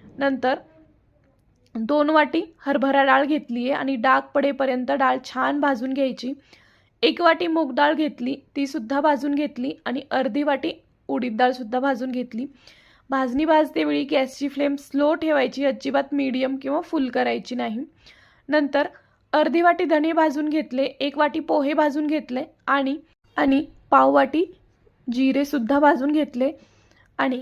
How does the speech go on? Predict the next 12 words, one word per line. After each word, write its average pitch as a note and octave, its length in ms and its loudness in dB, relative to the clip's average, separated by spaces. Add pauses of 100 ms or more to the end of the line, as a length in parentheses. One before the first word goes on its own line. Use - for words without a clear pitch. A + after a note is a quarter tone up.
इथेही C#4+ 440 0
आपली C#4+ 300 0
गॅसच्या C4 380 -2
स्लो C#4 320 0
फ्लेमवरती D4+ 640 0
खमंग C#4+ 360 0
अशी C#4+ 200 0
भाजणी C4 400 0
भाजून C4 320 0 (360)
तयार C4 240 4
झालेली C4+ 400 0
आहे. C4 260 2